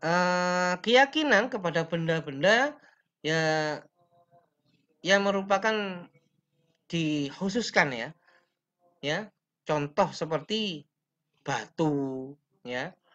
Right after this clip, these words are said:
kemudian sapi, ya, kemudian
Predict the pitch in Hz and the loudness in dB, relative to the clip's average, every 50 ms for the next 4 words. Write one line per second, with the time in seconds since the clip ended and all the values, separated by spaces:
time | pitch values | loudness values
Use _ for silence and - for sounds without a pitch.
0 | _ _ - - 143 147 147 151 156 160 165 160 156 - 170 151 147 143 - - | _ _ -16 -10 -8 -8 -6 -4 -2 -2 -2 -2 -4 -4 -2 -2 -2 -2 -4 -6
1 | 190 185 180 175 175 170 170 165 165 160 156 160 170 165 _ _ _ _ _ _ | -8 -6 -6 -6 -6 -6 -6 -8 -8 -8 -10 -12 -14 -16 _ _ _ _ _ _
2 | _ _ _ _ _ _ _ _ _ _ _ _ - 139 156 170 202 214 208 _ | _ _ _ _ _ _ _ _ _ _ _ _ -8 -4 -4 -4 -4 -6 -10 _
3 | _ _ _ _ - - 151 156 156 156 156 - 156 151 160 160 160 165 160 160 | _ _ _ _ -8 -6 -4 -4 -4 -4 -6 -6 -4 0 2 2 2 2 0 0
4 | 156 156 160 | -4 -6 -8